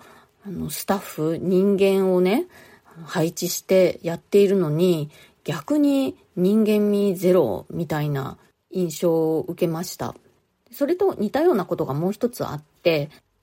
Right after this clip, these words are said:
私、運転免許証の更新をしたんですね。で、その時もね、もう一連の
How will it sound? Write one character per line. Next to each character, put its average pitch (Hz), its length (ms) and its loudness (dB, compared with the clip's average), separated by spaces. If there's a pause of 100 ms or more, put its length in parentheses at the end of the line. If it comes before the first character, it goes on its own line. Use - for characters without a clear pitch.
私、 214 220 -8
運 320 160 -2
転 381 160 2
免 370 240 4
許 359 140 0
証 151 240 -6
の 147 180 -4
更 226 260 2
新 220 420 0
を 214 100 0
し - 100 -12
た 202 160 -2
ん 151 80 -4
で 139 80 -8
す - 140 -12
ね。 220 200 -2 (540)
で、 208 80 0
そ 226 180 -2
の 339 160 6
時 403 260 2
も 139 140 -4
ね、 147 320 -2 (300)
も 185 120 -10
う - 80 -10
一 277 280 -2
連 269 300 2
の 240 360 2